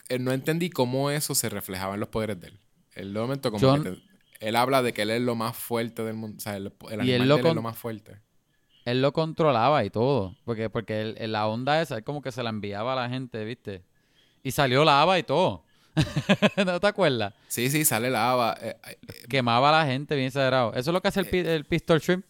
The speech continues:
Speaker 2: que saca, saca lava también de los
Speaker 1: Bueno, o sea, eh, sí, calienta el agua alrededor de él y
Speaker 2: Ajá, exacto.
Speaker 1: pero como quiera, no,
Speaker 2: <laughs>
Speaker 1: no entendí bien, porque él se la toma y rápido, automáticamente las gotas de agua alrededor de él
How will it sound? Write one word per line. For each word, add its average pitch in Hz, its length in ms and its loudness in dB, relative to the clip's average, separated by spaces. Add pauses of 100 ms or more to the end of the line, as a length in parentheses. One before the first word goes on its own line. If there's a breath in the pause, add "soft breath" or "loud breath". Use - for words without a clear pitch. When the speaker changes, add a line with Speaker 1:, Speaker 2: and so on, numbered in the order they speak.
Speaker 2:
que - 80 -20
saca, 117 200 -4
saca 139 320 2
lava 165 260 8
también 160 340 0
de 147 140 -2
los 131 200 -6 (600 soft breath)
Speaker 1:
Bueno, 135 160 4
o 170 60 6
sea, 147 120 2
eh, 123 160 -4
sí, 117 220 0
calienta 117 540 0
el 120 60 2
agua 104 460 -2
alrededor 101 380 -6
de 117 140 -4
él 120 80 -6
y 113 40 -4
Speaker 2:
Ajá, 113 220 -4
exacto. 101 400 -12 (420 soft breath)
Speaker 1:
pero 117 500 2
como 110 200 -4
quiera, 139 180 0
no, 110 160 -4
Speaker 2:
<laughs> - 600 -6
Speaker 1:
no 131 120 -2
entendí 143 440 -2
bien, 147 420 -4 (240)
porque 110 160 -4
él 117 80 0
se 156 100 2
la 156 120 4
toma 156 360 -2
y 117 140 -6
rápido, 113 720 -2
automáticamente 123 800 -6
las 98 180 -4
gotas 104 380 -4
de 120 100 -4
agua 113 260 -4
alrededor 98 380 -6
de 98 140 -8
él 107 200 -12